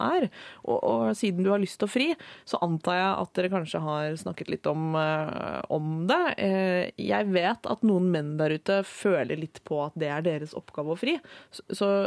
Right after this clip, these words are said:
så sonder terrenget hvis du, jeg vil advare deg litt mot å liksom ta, ta det fra han hvis dere har snakket om at det er noe han har lyst til. Det synes jeg man skal være litt obs på. Samtidig så er jeg jo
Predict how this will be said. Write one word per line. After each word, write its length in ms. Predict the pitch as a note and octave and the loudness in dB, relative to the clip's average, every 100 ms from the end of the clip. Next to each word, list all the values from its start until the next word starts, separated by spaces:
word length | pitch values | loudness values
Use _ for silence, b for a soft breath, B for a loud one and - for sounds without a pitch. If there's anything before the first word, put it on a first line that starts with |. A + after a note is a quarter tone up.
| - | -2
så 180 | - G3 | -6 -4
sonder 480 | - G#3+ F#3 E3 E3 | 0 4 4 4 2
terrenget 320 | - F#3+ D#3+ | 2 0 2
hvis 160 | F3 F3+ | 0 0
du, 100 | G3+ G3 F#3+ - - - - - - - | 2 2 2 -2 -6 -8 -8 -10 -10 -2
jeg 120 | G3 | 0
vil 160 | G#3 G#3 | 2 2
advare 380 | D#3+ D#3+ E3+ | 0 2 0
deg 100 | F#3 | 2
litt 140 | F#3+ F3+ | 0 -2
mot 100 | E3+ | -2
å 80 | F#3+ | 0
liksom 180 | F#3 F#3+ | 0 -4
ta, 340 | - F3 E3 F3 b b b b _ | -2 -2 -2 -6 b b b b _
ta 320 | - F#3 F#3 | -2 2 2
det 200 | F#3+ F3+ | 4 2
fra 280 | - F3 D#3+ | 2 0 2
han 160 | F3 A#3+ | 2 2
hvis 280 | G3+ F#3 - | 2 0 0
dere 160 | F3+ F3 F3+ F3 F3 F3 F3+ | 0 2 2 0 0 0 0
har 180 | F3 F3 | 0 -2
snakket 300 | F#3 - - | -4 -6 -6
om 80 | D#3+ | -6
at 80 | D#3+ | -4
det 80 | D#3+ | -2
er 140 | E3+ | -2
noe 140 | E3 D#3+ | -4 -6
han 60 | |
har 80 | E3+ | -8
lyst 180 | D#3+ - | -10 -2
til. 200 | C4 D4+ B3 | 0 0 0
Det 80 | C4 | 2
synes 100 | G#3 | 2
jeg 60 | |
man 100 | F#3 | 2
skal 140 | F#3+ F#3+ | 2 0
være 100 | D3+ D3+ | 0 -2
litt 80 | |
obs 160 | - - | -8 -6
på. 100 | - - B B B - | -8 -8 B B B -6
Samtidig 380 | F#3+ F3+ E3+ F3 | -2 0 0 0
så 300 | E3+ C3+ - - | 0 -2 -4 -6
er 80 | - | -4
jeg 140 | - - | -2 -4
jo 140 | - | -4